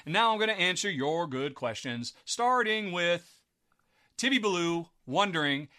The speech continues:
"Have I played, oh, have I played my hero in Shoes Tactics yet?" No, I haven't. They contacted me, and they said, "Hey, what do you want your hero to do?"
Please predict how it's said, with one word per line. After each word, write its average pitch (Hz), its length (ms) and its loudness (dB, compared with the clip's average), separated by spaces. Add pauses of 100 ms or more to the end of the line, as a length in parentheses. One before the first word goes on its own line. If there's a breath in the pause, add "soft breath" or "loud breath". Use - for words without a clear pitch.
(100)
"Have 214 420 4
I 202 260 8
played, 165 560 -2
oh, 143 140 -8 (600 soft breath)
have 180 120 4
I 185 80 6
played 233 320 2
my 226 140 4
hero 208 400 4
in 165 100 -4
Shoes 185 280 -6
Tactics 147 380 2
yet?" 104 160 -8
No, 190 220 2
I 208 120 6
haven't. 151 260 2
They 139 100 -2
contacted 160 800 0
me, 104 260 -10 (320 loud breath)
and 170 120 -2
they 180 60 0
said, 185 280 4
"Hey, 202 320 0
what 123 200 -2
do 269 60 0
you 262 60 -2
want 262 160 2
your 233 80 0
hero 214 240 -4
to 190 80 -6
do?" 143 200 -8